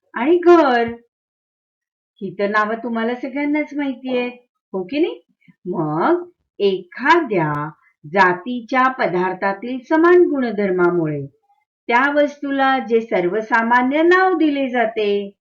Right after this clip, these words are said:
त्याला म्हणतात सामान्य नाम. ही मुलगी आहे, मुलगा आहे,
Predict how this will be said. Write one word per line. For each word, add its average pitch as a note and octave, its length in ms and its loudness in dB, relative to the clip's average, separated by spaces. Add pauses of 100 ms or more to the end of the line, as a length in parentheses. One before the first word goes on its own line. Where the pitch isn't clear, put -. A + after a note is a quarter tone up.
(440)
त्याला D#3 280 -2
म्हणतात E3 720 -2 (320)
सामान्य E3+ 800 2 (320)
नाम. D#3+ 400 2 (640)
ही A3 80 0
मुलगी G#3 580 0
आहे, D3+ 400 -2
मुलगा F#3 600 2
आहे, D3 340 -6